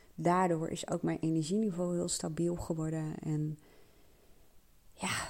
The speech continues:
veel meer innerlijke rust. En dat zijn voor mij ook de voorwaarden, de criteria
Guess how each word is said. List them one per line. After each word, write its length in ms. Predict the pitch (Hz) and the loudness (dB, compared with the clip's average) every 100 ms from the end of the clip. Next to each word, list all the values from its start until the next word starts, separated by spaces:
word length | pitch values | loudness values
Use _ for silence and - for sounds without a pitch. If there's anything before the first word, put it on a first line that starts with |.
| - | -6
veel 200 | - 185 | -4 2
meer 240 | 190 170 - | 4 4 2
innerlijke 420 | 165 160 160 156 | 2 2 0 -2
rust. 460 | 147 196 294 - - | 0 2 0 0 -4
En 380 | 175 160 156 - - | -2 0 -2 -6 -10
dat 240 | - 208 - | -2 2 4
zijn 220 | 190 196 | 4 4
voor 120 | 185 | 4
mij 360 | 165 165 190 - | 2 4 2 2
ook 180 | 175 175 | 2 2
de 80 | |
voorwaarden, 680 | 160 - 233 262 233 202 180 | -2 0 4 4 4 2 0
de 120 | 165 | -4
criteria 840 | - 170 160 185 202 202 185 190 | -4 -4 -2 0 2 2 0 0